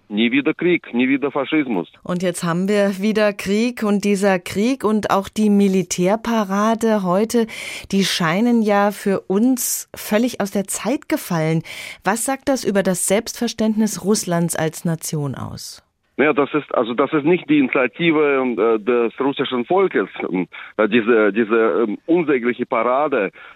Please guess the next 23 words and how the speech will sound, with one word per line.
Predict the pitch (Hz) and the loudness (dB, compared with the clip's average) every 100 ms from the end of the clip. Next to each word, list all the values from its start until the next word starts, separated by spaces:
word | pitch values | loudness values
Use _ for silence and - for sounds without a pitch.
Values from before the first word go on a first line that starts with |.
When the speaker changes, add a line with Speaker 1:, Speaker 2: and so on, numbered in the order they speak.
| - | -18
Speaker 1:
Das | - 113 123 - | -8 0 0 2
Regime | 131 117 214 190 113 - | 0 2 2 2 0 -4
versucht | - 117 110 180 - | -2 -2 2 0 2
einfach, | 156 151 151 151 - - _ | 0 2 0 -2 -8 -20 _
seine | 135 127 131 | 0 2 2
Niederlage, | 139 175 170 120 110 127 160 160 - - - | 2 2 0 0 0 0 0 0 -6 -10 -2
seine | 131 131 | 0 2
dreifache | 113 165 220 147 110 123 | 2 0 0 0 0 2
Niederlage, | 117 123 120 110 107 98 | 2 2 2 2 2 0
die | 95 | 0
militärische, | 104 104 104 156 175 160 143 | 2 2 2 4 4 2 0
die | 113 | -2
politische | 110 117 147 151 131 135 | 0 2 2 0 0 0
und | - 160 165 | 4 2 4
die | 147 135 - _ - | 4 2 0 _ -2
moralische | 135 131 170 170 - | 0 2 2 0 2
Niederlage, | 139 165 170 156 151 147 156 143 - _ _ | 2 2 2 2 0 0 0 -2 -4 _ _
jetzt | 143 143 | -2 0
mit | - 277 | 0 0
allen | 120 175 180 170 147 | 2 2 2 2 2
Mitteln | 190 - 185 185 180 160 _ - | 2 0 2 2 0 -6 _ -2
irgendwie | 151 151 160 - | 0 2 0 2
als | 139 | 0